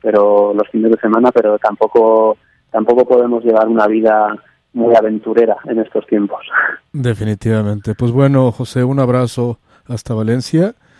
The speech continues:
Speaker 2: y estaremos esperando el nuevo
Speaker 1: Un
Speaker 2: disco que
Speaker 1: abrazo
Speaker 2: sale.
Speaker 1: y
Speaker 2: Claro.
Speaker 1: Un abrazo y muchísimas gracias por, por llamar desde tan lejos y nada, y mucha fuerza y mucho apoyo con, con el movimiento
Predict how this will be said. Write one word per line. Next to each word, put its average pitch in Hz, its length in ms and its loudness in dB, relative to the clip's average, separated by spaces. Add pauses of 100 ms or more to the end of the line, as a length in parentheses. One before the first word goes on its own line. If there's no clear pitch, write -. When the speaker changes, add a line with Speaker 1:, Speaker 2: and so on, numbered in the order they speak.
(260)
Speaker 2:
y 113 420 0
estaremos 120 420 0
esperando 120 420 -2
el 120 60 0
nuevo 113 180 0
Speaker 1:
Un 123 100 6
Speaker 2:
disco 120 380 2
que 131 100 -4
Speaker 1:
abrazo 127 160 4
Speaker 2:
sale. 123 180 -2
Speaker 1:
y 104 680 -2
Speaker 2:
Claro. 101 300 -10 (2000)
Speaker 1:
Un 135 160 4
abrazo 135 440 2
y 123 140 -2
muchísimas 120 540 -2
gracias 123 520 0
por, 110 400 -2
por 104 300 -4
llamar 110 400 0
desde 113 220 -4
tan 110 180 0
lejos 156 340 0 (680)
y 107 580 4
nada, 104 260 4
y 104 40 -8
mucha 117 280 0
fuerza 135 520 0
y 113 120 0
mucho 110 580 0
apoyo 110 500 0
con, 104 400 -4
con 104 200 -6
el 104 100 0
movimiento 104 680 2